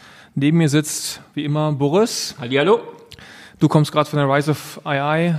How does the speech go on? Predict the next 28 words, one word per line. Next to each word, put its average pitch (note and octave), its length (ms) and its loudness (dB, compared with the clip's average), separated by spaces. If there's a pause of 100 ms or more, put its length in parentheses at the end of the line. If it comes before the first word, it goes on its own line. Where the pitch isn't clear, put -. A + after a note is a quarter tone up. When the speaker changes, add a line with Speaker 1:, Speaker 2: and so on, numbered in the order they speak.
(180)
Speaker 2:
Genau, B2 200 0
Speaker 1:
Konferenz, C#3+ 340 0
Speaker 2:
von C#3+ 100 2
der, C3+ 120 4
Speaker 1:
unserem C3 40 2
Speaker 2:
von C3 280 0
der - 0 -
Speaker 1:
Partner. D#3+ 240 2 (140)
Speaker 2:
Kün-, A#2+ 40 -6
Intelligenz-, A#2 800 -6
Künstliche C#3+ 320 0
Intelligenz, B2 580 -2
äh, A#2 140 0
Konferenz, A#2 480 -4
die B2+ 80 -4
unser A2+ 180 -4
Freund A2+ 300 -4
Fabian A#2 320 -2
macht, B2 280 -6 (120)
mit C#3+ 80 0
Speaker 1:
Auch D3 80 4
Speaker 2:
seiner A2+ 120 -6
Frau A2 200 -4
Vero. A2 340 -6 (240)
Speaker 1:
Auch C#3+ 160 -2
kurz - 240 -2
vor D3 140 -2
knapp. E3 360 0